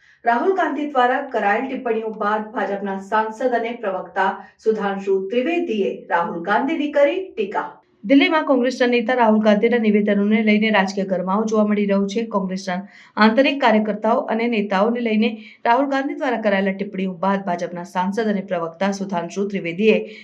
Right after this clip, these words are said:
તેમની ટીકા કરી છે. ત્રિવેદીએ જણાવ્યું હતું કે રાહુલ ગાંધી સતત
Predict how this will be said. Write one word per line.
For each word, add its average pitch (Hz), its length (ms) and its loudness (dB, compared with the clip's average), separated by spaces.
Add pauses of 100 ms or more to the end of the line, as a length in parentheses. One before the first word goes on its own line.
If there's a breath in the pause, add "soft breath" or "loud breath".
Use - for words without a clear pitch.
(120)
તેમની 269 260 4
ટીકા 214 280 -4
કરી - 240 -6
છે. 180 220 -4 (440 loud breath)
ત્રિવેદીએ 320 480 6
જણાવ્યું 277 420 4
હતું 262 120 -2
કે 277 120 0
રાહુલ 233 260 4
ગાંધી 220 320 2
સતત 240 440 0